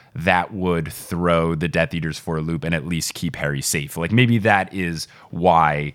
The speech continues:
they only know half of the plan, is Snape decided to say, "Okay, I'm gonna tell Voldemort this so that I prove to him,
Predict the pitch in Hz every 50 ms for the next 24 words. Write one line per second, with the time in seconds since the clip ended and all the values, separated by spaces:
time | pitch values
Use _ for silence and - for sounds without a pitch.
0 | _ _ _ - 98 90 87 87 85 82 80 80 78 76 - - 80 - - 78
1 | 69 - 71 - - - 80 71 57 - 62 50 - 82 - - 87 82 80 80
2 | 73 - - - - _ - 95 - - 90 90 90 85 85 80 - 82 80 92
3 | 107 - 147 139 127 123 127 127 120 127 - - - 135 127 131 117 101 107 107
4 | 98 104 101 98 101 98 - - - 95 90 - - - 101 90 80 80 80 80
5 | 78 - - 104 101 90 - 92 82 87 90 82 82 85 82 82